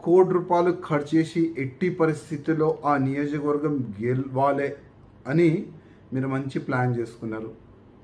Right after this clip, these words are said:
ఎస్సీ, ఎస్టీ, బీసీలకి పెద్ద పెద్ద గిఫ్ట్లు ఇయ్యనికి మీరు ప్లాన్ చేసుకున్నారు। రైతు బంధులకి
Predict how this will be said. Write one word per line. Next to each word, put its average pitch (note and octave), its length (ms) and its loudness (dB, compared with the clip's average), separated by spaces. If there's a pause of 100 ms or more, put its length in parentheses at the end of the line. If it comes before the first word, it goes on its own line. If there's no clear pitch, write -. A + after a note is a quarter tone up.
(640)
ఎస్సీ, D3 840 0
ఎస్టీ, D3 720 0
బీసీలకి E3 1000 2 (920)
పెద్ద D#3+ 300 4
పెద్ద F#3 180 6
గిఫ్ట్లు F#3+ 760 6
ఇయ్యనికి E3 760 4 (120)
మీరు C#3 160 -2
ప్లాన్ B2+ 380 -2
చేసుకున్నారు। A2+ 520 -8 (1200)
రైతు D3+ 340 2
బంధులకి D3 1040 2